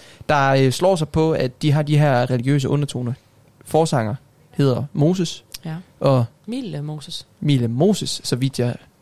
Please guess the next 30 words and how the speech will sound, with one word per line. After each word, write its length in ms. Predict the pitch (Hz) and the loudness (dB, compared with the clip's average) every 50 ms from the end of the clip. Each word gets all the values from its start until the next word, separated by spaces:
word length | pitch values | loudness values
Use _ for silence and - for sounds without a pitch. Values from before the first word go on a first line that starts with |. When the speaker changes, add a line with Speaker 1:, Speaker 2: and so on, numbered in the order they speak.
| _ - | _ -6
Speaker 1:
kan 100 | - 131 | -2 0
huske, 280 | 143 160 160 - - | 0 0 -2 -2 -4
så 100 | 139 - 143 | -2 0 0
er 60 | 131 | 0
der 100 | 123 123 | 2 2
også, 240 | 120 135 151 160 127 | 2 2 0 0 -2
øh, 200 | 120 117 127 127 | -2 -2 -2 0
Gabriel. 460 | - 147 147 - 131 120 113 110 147 - | 0 -2 -2 -2 -2 -2 -2 -2 -2 -2
Og 280 | - 127 123 120 123 131 - _ _ _ _ _ _ - | 0 2 2 2 0 -2 -6 _ _ _ _ _ _ -2
en, 200 | 233 262 233 185 | -2 0 0 0
der 80 | 190 | 0
kalder 260 | 180 - 185 175 170 160 | 0 0 0 0 0 0
sig 200 | - 180 165 151 | 0 0 0 0
selv 240 | - 175 175 165 - _ | 0 -2 -2 -4 -8 _
for 160 | - - 214 | -2 -2 0
Gud. 340 | 208 160 143 139 135 131 127 123 _ - - - - - - _ - | 2 2 4 4 4 2 0 -2 _ -14 -20 -20 -20 -20 -20 _ -4
Speaker 2:
Og 100 | 196 196 | -2 0
Jan. 300 | 160 160 156 190 269 339 - _ _ _ _ _ _ | 0 2 2 2 0 0 -4 _ _ _ _ _ _
Speaker 1:
Og 100 | - - | -10 -8
Jan. 240 | - - 123 131 135 - - - - - - - - - - - - - - | -6 -6 -8 -8 -10 -10 -12 -14 -16 -18 -20 -20 -20 -20 -20 -20 -20 -8 -4
<laughs> 500 | - 294 - - - - - - - - | -2 -2 -2 -4 -10 -18 -18 -18 -18 -6
Gud 220 | - 147 143 180 214 - - | -2 0 0 0 0 -2 -4
og 120 | - 220 208 | -2 -2 0
Jan. 260 | 147 135 139 135 135 - - | 0 -2 -2 -4 -6 -8 -10
Speaker 2:
Gud 80 | 214 | -10
og 80 | 240 262 | -10 -10
Jan. 120 | 208 170 151 151 143 - - - - - | -10 -12 -16 -18 -20 -20 -20 -18 -6 -2
Speaker 1:
Ja. 140 | 127 143 202 - - - - - - - - _ - | -2 -2 -2 -4 -8 -20 -20 -20 -20 -20 -20 _ -18
Speaker 2:
Ja. 40 | 175 - 196 - - - - | -18 -18 -18 -20 -20 -20 -6
Speaker 1:
Fantastisk. 680 | - - 170 - - 175 202 226 - - 151 131 - - | -2 -2 -2 0 0 -2 -2 -2 -2 -2 -4 -4 -6 -10